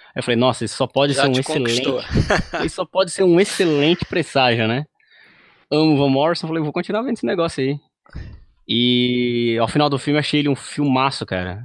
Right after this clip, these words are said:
Speaker 1: Acho sensacional.
Speaker 2: Quase entrou na
Speaker 1: É um
Speaker 2: minha
Speaker 1: filme
Speaker 2: lista
Speaker 1: assim,
Speaker 2: também.
Speaker 1: é um filme que mexe muito, né? Se vocês aí viram, não sei se todo mundo viu, é um filme que mexe muito com as emoções, né, cara? Eu fico, eu, eu fico muito mexido,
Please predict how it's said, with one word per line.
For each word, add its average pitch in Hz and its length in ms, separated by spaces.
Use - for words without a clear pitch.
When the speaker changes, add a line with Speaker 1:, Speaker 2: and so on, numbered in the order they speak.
Speaker 1:
Acho - 140
sensacional. 123 800
Speaker 2:
Quase 143 280
entrou 139 240
na 135 80
Speaker 1:
É - 20
um 107 60
Speaker 2:
minha 104 100
Speaker 1:
filme 147 160
Speaker 2:
lista 139 160
Speaker 1:
assim, 139 60
Speaker 2:
também. - 160
Speaker 1:
é 139 240
um 135 80
filme 151 240
que 143 100
mexe 143 260
muito, 139 380
né? 120 340
Se - 140
vocês 123 380
aí 127 160
viram, 120 320
não 104 80
sei 123 160
se - 60
todo 113 160
mundo 113 200
viu, 117 280
é 117 80
um 110 80
filme 131 200
que 123 120
mexe 127 240
muito 120 240
com 127 80
as 113 80
emoções, 113 480
né, 110 100
cara? 95 340
Eu 101 140
fico, - 300
eu, 120 100
eu 120 160
fico - 180
muito 147 200
mexido, 139 280